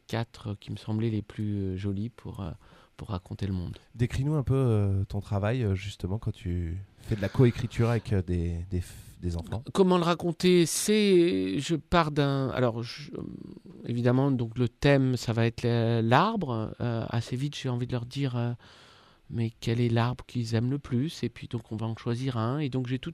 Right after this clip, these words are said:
Speaker 1: un système d'e-, d'exercices qui permet, euh, euh, d'écriture en relais, par exemple, l'écriture en brainstorming. On va faire une tempête d'idées, on va faire, et petit à petit, on va construire une trame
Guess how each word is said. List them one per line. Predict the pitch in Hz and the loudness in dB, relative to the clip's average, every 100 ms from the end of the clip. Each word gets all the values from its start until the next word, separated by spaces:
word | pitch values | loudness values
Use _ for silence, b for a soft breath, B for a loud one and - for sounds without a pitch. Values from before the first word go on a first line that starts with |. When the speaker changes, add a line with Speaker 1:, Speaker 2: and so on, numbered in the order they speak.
| 175 | -8
Speaker 1:
un | 165 | -8
système | - - - 156 151 | -8 -14 -2 0 2
d'e-, | 139 131 B - | 2 0 B 4
d'exercices | 151 147 165 - - 233 - | 4 6 4 2 -2 -2 -2
qui | - | -4
permet, | 156 160 151 165 185 | 0 2 4 4 4
euh, | 160 143 B B B B B B - - | 4 2 B B B B B B -8 0
euh, | 131 127 123 50 52 - 50 50 50 50 - - | 2 4 2 0 -4 -6 -6 -6 -8 -10 -12 -4
d'écriture | 123 - - 135 | -2 -2 -4 -4
en | 120 | -2
relais, | 113 156 139 127 | 2 6 8 6
par | - 123 | 2 -4
exemple, | 120 117 113 127 123 | -2 0 0 0 -2
l'écriture | - - 110 | -4 -6 -4
en | 107 | 0
brainstorming. | 113 123 - 135 120 107 110 | 0 -2 -2 0 2 2 2
On | 95 | -2
va | 98 | -4
faire | 107 | -2
une | 107 - | -2 0
tempête | 131 120 131 101 | -2 2 0 0
d'idées, | 123 131 110 113 123 | -2 4 4 6 4
on | 123 | 2
va | 110 | 0
faire, | - 120 B B B B - | 0 -2 B B B B -2
et | 147 | -2
petit | - 165 175 | 0 0 2
à | |
petit, | 160 - - 233 254 B B - | 2 -2 -2 -2 -2 B B -2
on | 156 | 4
va | 151 147 | 6 4
construire | - 202 - 180 | 4 2 2 2
une | 165 151 | 2 2
trame | - 143 160 240 | 2 6 6 6